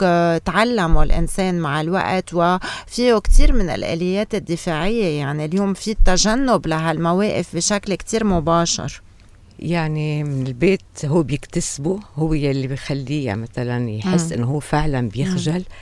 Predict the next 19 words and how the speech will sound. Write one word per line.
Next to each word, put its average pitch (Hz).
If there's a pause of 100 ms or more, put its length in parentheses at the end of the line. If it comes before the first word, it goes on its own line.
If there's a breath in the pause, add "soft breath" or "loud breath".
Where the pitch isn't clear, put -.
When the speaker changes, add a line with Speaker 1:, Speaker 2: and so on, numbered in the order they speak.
Speaker 1:
مم. 190
مم. 185
Speaker 2:
يعني 156
أسباب 180
معينة 190
من 185
التربية 185
Speaker 1:
أكيد، 190
Speaker 2:
بتبلش؟ 180
Speaker 1:
أكيد، 196
أكيد. 170
يعني 160
مثل 202
ما 151
قلنا 175
في 185 (300 loud breath)
تفاعل 190
لعدة 175
عوامل، 156